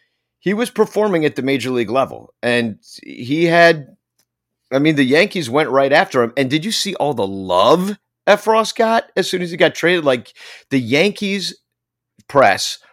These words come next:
was going nuts about this. Even M L B, like, I never even heard M L B mention Scott Effross one time. <laughs> The entire time he was on the Cubs,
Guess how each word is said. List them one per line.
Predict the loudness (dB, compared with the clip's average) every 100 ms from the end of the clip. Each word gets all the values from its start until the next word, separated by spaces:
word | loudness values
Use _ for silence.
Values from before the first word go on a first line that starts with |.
| _ -4
was | -4 -4
going | -2 -2 -2 -6 -8 -4
nuts | -2 -2 -8 -8
about | -4 -4 -6
this. | -4
Even | 2 4 4
M | 4
L | 4 4
B, | 0 -4 -4 -4
like, | 0 0 2
I | 2
never | 4 2
even | 0 -2 -4
heard | -2 -2 -2 -2
M | 0
L | 0
B | -2 -2
mention | -2 -2 -4 -6 -8 -12 -12
Scott | -4 -2 -2 -4
Effross | -6 -2 -4 -4
one | -2 0 0
time. | -2 -2 -2 -6 _
<laughs> | _ _ _ _ _ _ -18 -4
The | 2
entire | 2 4 4 6 4
time | 2 2 2
he | 0
was | 2 4
on | 4
the | 2
Cubs, | -2 -2 -4